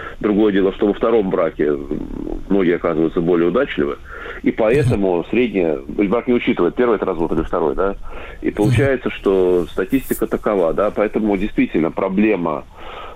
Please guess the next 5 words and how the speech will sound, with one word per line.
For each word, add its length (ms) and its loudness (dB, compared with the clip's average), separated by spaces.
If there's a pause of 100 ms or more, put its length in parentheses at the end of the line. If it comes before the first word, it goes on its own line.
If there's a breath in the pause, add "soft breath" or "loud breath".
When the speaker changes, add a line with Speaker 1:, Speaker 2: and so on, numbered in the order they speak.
Speaker 1:
э, 960 0 (320)
разводов, 760 0
проблема 720 0
отсутствия 640 -2
пап 440 -2